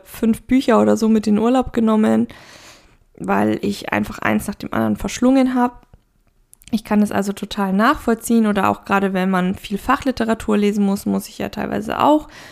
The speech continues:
für meinen Beruf, dann ist das auf Reisen oder so, ist das schon super praktisch oder man will ja natürlich auch nicht irgendwie, also wollen schon, aber, äh, können ist auch dann nochmal so eine Geschichte, man will ja vielleicht nicht das ganze Bücherregal, ähm, vollgestopft haben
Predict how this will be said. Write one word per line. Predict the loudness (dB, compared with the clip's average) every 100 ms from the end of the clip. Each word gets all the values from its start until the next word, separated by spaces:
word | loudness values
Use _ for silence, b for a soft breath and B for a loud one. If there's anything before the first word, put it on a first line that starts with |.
| B
für | -2 2
meinen | 2 2
Beruf, | 0 -2 -2
dann | -2 -4
ist | -4 -8
das | -6
auf | -4 -4 -2
Reisen | 0 2 2 2
oder | 2 0
so, | 0 -2
ist | -2 -6
das | -8
schon | -2 -2
super | -2 -4
praktisch | -4 -8 -6 -6 -4
oder | -2
man | -2 0
will | 0
ja | 0
natürlich | -2 -4 -10 -12 -8
auch | -4
nicht | -4 -2
irgendwie, | 0 0 0 -2 B B B B -2
also | -2 -4 -10
wollen | -4 0 2 0
schon, | 2 4 4
aber, | 2 0 B B B
äh, | 0 2 4 0 -4 -10
können | -2 2 4 4 2
ist | -2 -2
auch | -4 0
dann | 0
nochmal | 2 0 0
so |
eine | 0 0
Geschichte, | -2 -2 -2 2 2 2 B B B _ -10
man | -2 2 2 4
will |
ja | 2 2
vielleicht | 0 -2
nicht | -4 -4
das | -4
ganze | -2 -2 -2
Bücherregal, | -4 -4 -4 -4 -2 0 0 0
ähm, | 0 0 -2
vollgestopft | 0 -2 -2 -4 -6 -6 -6
haben | 0 0